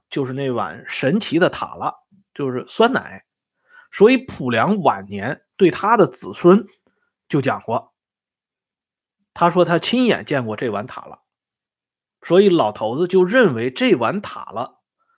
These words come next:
是真正要了光绪皇帝命的毒药。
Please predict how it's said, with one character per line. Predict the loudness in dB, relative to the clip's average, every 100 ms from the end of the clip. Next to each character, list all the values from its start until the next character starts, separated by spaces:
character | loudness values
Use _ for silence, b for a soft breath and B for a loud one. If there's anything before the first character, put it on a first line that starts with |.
| _ _
是 | -8 -8
真 | 2 4 4
正 | 2 0 -4 _ _
要 | -2 2 4
了 | 2
光 | 2 0 0
绪 | -4
皇 | -8 -8 -8
帝 | -6
命 | -4 -4
的 | -8
毒 | -12 -6 -2
药。 | -2 -6